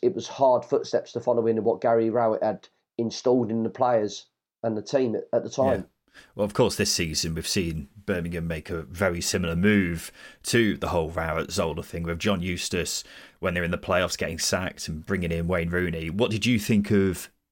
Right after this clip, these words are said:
Speaker 2: that when they made that move?
Speaker 1: Um, brave.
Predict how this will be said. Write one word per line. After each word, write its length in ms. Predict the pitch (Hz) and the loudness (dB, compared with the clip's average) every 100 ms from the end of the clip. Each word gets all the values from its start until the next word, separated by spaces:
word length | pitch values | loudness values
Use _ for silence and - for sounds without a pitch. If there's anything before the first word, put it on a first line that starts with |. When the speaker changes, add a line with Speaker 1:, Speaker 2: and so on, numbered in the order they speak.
| _ | _
Speaker 2:
that 420 | 95 85 92 85 95 | -6 -2 0 -2 -2
when 400 | 90 85 82 80 | 0 0 -2 -4
they 120 | 87 | -2
made 260 | 85 85 80 | -2 -2 -4
that 140 | 82 | -4
move? 440 | 90 82 80 - - _ _ _ _ _ - | -4 -4 -6 -12 -20 _ _ _ _ _ 0
Speaker 1:
Um, 320 | 160 156 156 - | 4 4 2 2
brave. 460 | 165 170 196 - | 6 6 6 -2